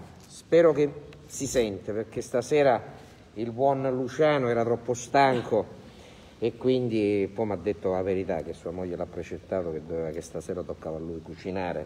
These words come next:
e quindi non è potuto venire. Ci siamo arrangiati, <clears throat> qua stiamo per ora anche sistemando,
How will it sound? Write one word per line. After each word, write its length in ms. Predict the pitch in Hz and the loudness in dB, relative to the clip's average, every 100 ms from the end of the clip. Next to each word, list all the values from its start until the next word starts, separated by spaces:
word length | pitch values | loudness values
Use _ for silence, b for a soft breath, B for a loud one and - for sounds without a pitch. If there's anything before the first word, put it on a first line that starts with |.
| - 87 | -10 -16
e 80 | 87 | -12
quindi 560 | 87 80 78 73 71 67 | -10 -8 -10 -10 -12 -8
non 160 | 95 | -6
è 20 | |
potuto 380 | 95 104 101 107 | -6 -6 -4 -2
venire. 360 | 120 120 85 82 - - B B B B B - | 0 0 -4 -6 -12 -20 B B B B B -12
Ci 140 | 127 | -2
siamo 220 | 147 147 | 2 2
arrangiati, 1120 | 135 131 131 104 110 95 107 - 156 139 123 | 2 2 0 -2 -2 -4 -6 -6 -6 -6 -10
<clears throat> 40 | - | -2
qua 140 | 131 | -2
stiamo 260 | - 123 117 | 0 0 2
per 160 | 120 | 4
ora 160 | 131 120 | 4 4
anche 300 | 117 110 110 | 2 -2 -4
sistemando, 720 | 107 101 107 113 110 104 98 | -4 -4 -2 0 0 2 0